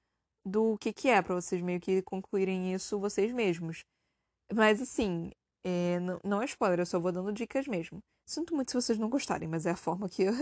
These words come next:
eu vou fazer as coisas aqui. Mas, enfim, é, eu quero que vocês prestem atenção nessa tempestade de, que, que teve,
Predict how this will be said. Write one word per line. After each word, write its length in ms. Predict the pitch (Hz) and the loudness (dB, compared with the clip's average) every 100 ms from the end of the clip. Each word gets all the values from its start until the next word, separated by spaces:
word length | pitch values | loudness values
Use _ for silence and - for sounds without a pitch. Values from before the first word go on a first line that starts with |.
| - | 0
eu 120 | - 220 | 0 -2
vou 100 | 202 | -2
fazer 420 | - 220 190 185 | -2 0 0 0
as 120 | - | 0
coisas 300 | - 180 185 | 0 0 2
aqui. 260 | 233 - - _ _ _ - - _ _ - | 0 -2 -10 _ _ _ -20 -20 _ _ -2
Mas, 140 | 226 | 0
enfim, 300 | 285 285 170 - _ _ _ _ _ - | 0 -2 -4 -8 _ _ _ _ _ -8
é, 480 | 185 175 175 175 170 165 165 - - _ - | -2 0 2 4 2 0 -4 -12 -20 _ -4
eu 140 | 185 | 0
quero 180 | 220 220 | 0 0
que 60 | |
vocês 240 | 226 233 - | 0 -2 -2
prestem 320 | 208 233 247 | -2 -2 -2
atenção 520 | 247 233 - 175 151 - _ _ _ _ _ _ _ _ | -4 -4 -2 -2 -2 -10 _ _ _ _ _ _ _ _
nessa 400 | 180 180 - 180 | 0 0 4 2
tempestade 880 | 170 196 190 202 - 180 185 196 254 | 4 0 2 0 2 2 2 0 -4
de, 640 | 196 185 185 185 180 175 170 | -4 -4 0 2 2 0 -2
que, 500 | - 175 170 170 - | -8 -4 -2 -4 -4
que 120 | 185 | -4
teve, 460 | - 170 170 254 | 2 4 4 0